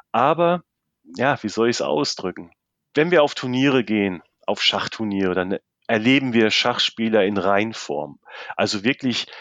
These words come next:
jedes Klischee wird erfüllt. Und es ist eine Frage, ob man die Klischees mag oder nicht. Ich mag Schachspieler, sehr unterhaltsam, aber es zieht gewisse Leute auch an, die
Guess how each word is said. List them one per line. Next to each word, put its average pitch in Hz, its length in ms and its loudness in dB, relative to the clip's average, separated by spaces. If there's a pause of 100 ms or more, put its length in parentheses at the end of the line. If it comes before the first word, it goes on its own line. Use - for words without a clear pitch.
(120)
jedes 135 460 0
Klischee 113 600 -2
wird 98 340 -6
erfüllt. 98 680 -4 (640)
Und 117 360 0
es - 160 -4
ist 139 180 0
eine 131 80 -2
Frage, 131 420 2
ob 123 120 0
man 120 140 -2
die 113 100 -4
Klischees 113 520 0
mag 104 340 0
oder 107 200 -2
nicht. - 600 -6 (680)
Ich - 180 -4
mag 135 220 2
Schachspieler, 170 800 -2 (380)
sehr 139 260 2
unterhaltsam, 143 760 2
aber 135 280 4
es - 340 -2
zieht - 440 -4 (240)
gewisse 127 360 -2
Leute 117 380 4
auch 117 220 2
an, 123 400 0 (760)
die 113 560 2